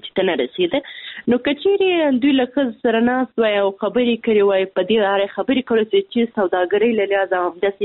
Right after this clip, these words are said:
نور سینګارتونونه چې دي او، ا، د ښوونځي د پوهنتونو دروازې چې دي، دا چیرې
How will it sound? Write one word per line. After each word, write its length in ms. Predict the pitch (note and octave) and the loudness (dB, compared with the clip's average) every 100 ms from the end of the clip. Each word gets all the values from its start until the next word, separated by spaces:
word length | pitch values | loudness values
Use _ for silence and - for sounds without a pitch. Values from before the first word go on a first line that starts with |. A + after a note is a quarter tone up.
| G3 | 0
نور 100 | G#3 | 0
سینګارتونونه 840 | - F3+ F3 E3+ - G#3+ G#3 A3+ | -2 -2 0 -2 -4 -4 0 0
چې 180 | A3+ A3 G3+ | 0 -2 -2
دي 100 | F#3+ - - - - - | -2 -4 -16 -12 -8 -2
او، 180 | E3 D#3+ E3 | 0 2 2
ا، 160 | D#3+ | 2
د 80 | E3 | 0
ښوونځي 400 | F#3 G3 F3+ A#3+ A#3+ | 0 -2 0 0 0
د 120 | F#3+ F3+ E3+ - - - | 2 4 2 0 -8 -6
پوهنتونو 340 | F#3+ - A3 | -4 -2 -2
دروازې 440 | C4 E3 D#3 D3+ C#3 | 0 0 -2 -2 -2
چې 80 | E3 | 0
دي، 100 | E3 E3+ | 0 2
دا 100 | A3+ | 0
چیرې 340 | - - F#3 | -2 -2 -2